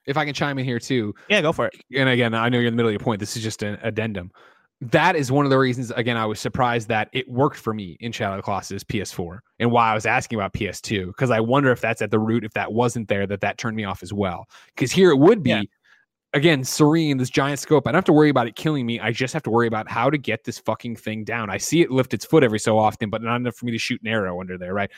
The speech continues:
Speaker 1: I'm specifically talking about the one with the geysers. And it was the similar thing of, I had walked him out and a geyser hit him in the fucking face and a little bit on his, uh, sternum, and he didn't go over. And I was like, "Oh, clearly that's not the solution."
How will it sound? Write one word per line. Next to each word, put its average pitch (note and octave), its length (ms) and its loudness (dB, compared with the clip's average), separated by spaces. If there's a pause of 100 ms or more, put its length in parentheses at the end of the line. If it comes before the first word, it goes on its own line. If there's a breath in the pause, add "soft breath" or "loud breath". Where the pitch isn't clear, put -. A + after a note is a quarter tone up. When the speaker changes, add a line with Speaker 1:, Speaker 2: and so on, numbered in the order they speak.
(120)
Speaker 1:
I'm A2+ 80 -6
specifically G#2+ 420 -4
talking G2+ 180 0
about G2 160 -2
the G2 80 -2
one G#2 160 0
with F#2+ 160 -6
the G2+ 240 0
geysers. F#2+ 560 -4 (480 loud breath)
And C3+ 200 2
it C3+ 60 6
was C3+ 160 6
the C3+ 60 2
similar D#3 340 6
thing D#3+ 280 2
of, G#2 220 2 (440)
I A2+ 140 0
had A#2 160 0
walked B2 260 2
him C3+ 60 2
out D#3+ 340 2
and A#2+ 160 0
a A2+ 60 -2
geyser C#3 380 2
hit D3 120 6
him C#3+ 80 0
in C#3 40 -2
the C3+ 60 -4
fucking C#3+ 260 -2
face D#3+ 320 -2
and A#2+ 100 -6
a A#2 40 -2
little B2 180 2
bit C#3+ 180 2
on C3 140 0
his, A#2+ 300 -4
uh, A#2+ 300 0
sternum, E3 460 0 (220 loud breath)
and B2 100 -2
he D3 80 2
didn't D3 160 0
go B2 200 6
over. G2+ 320 2 (120)
And B2 80 -2
I - 20 2
was C3 60 0
like, B2 100 0
"Oh, C#3+ 160 6
clearly D#3+ 320 6
that's C3+ 240 2
not G#2 140 -2
the - 60 -14
solution." G2 480 -10